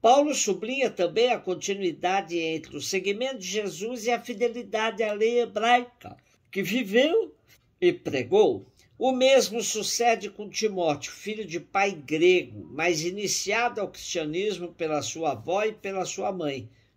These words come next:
ambas hebreias. O autor da carta acentua também o carisma de pastor de almas personificado em Timóteo e transmitido pelo apóstolo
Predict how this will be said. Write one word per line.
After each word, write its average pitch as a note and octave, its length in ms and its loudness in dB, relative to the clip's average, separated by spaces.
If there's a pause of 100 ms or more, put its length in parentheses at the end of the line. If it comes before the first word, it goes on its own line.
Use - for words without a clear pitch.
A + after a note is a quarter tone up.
(120)
ambas A3 460 0
hebreias. C3+ 960 -4 (120)
O G#3 120 4
autor C4+ 480 6
da A#3 160 0
carta C4 420 0
acentua A#3 540 -2
também A#3 420 -2
o A3+ 80 -4
carisma G3 640 -4
de F3+ 140 -6
pastor A3+ 680 -2
de D#3+ 220 -4
almas F3+ 560 -2
personificado G3 1300 -2
em G3 80 -8
Timóteo F3+ 680 -4 (260)
e F#3 140 4
transmitido B3 1700 0
pelo B3 340 2
apóstolo - 800 -2